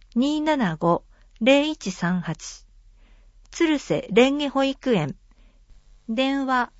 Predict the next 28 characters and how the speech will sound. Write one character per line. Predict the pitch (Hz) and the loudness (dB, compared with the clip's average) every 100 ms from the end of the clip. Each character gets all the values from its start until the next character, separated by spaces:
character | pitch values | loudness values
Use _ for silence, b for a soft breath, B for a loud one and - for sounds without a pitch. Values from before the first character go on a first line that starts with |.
| - - | -14 -2
二 | 262 320 | -2 0
五 | 311 311 277 | -2 -2 -2
二 | 180 185 185 - _ _ - | -2 -4 -6 -12 _ _ -2
零 | 226 294 311 | 2 2 0
一 | 330 240 | -6 -10
三 | - 202 202 | -8 -6 -6
八。 | 185 180 - - _ - _ - - - - _ - - - - - - _ - _ - - - - - - _ - - - - _ - - - - | -6 -10 -12 -20 _ -20 _ -20 -20 -20 -20 _ -20 -20 -20 -20 -20 -20 _ -20 _ -20 -20 -20 -20 -20 -20 _ -20 -20 -20 -20 _ -20 -20 -16 -12
十 | 285 302 302 285 | -4 0 0 0
二、 | 262 254 - _ _ - - - - - - | 0 0 -2 _ _ -20 -20 -20 -20 -20 0
子 | - | 2
ど | 320 | 4
も | 339 349 | 2 2
動 | 311 320 | 2 2
物 | 311 302 311 | 0 -2 -4
自 | - 240 | -4 0
然 | 294 302 | 0 0
公 | 294 311 302 | 0 2 4
園 | 240 175 | 2 0
に | 156 170 | -4 -8
行 | - | -6
こ | - 208 147 - | 0 2 2 -2
う。 | - _ _ _ _ _ _ - - - - - | -16 _ _ _ _ _ _ -20 -20 -20 -20 -8
時、 | - 202 269 254 - - - _ _ _ | -6 -2 -2 -2 -6 -20 -20 _ _ _
六 | 226 226 311 | -2 0 0
月 | 320 311 302 | 0 -2 -4
十 | 285 311 262 | 0 0 0
四 | 160 - - | -2 -4 -6
日 | 185 180 | -2 -2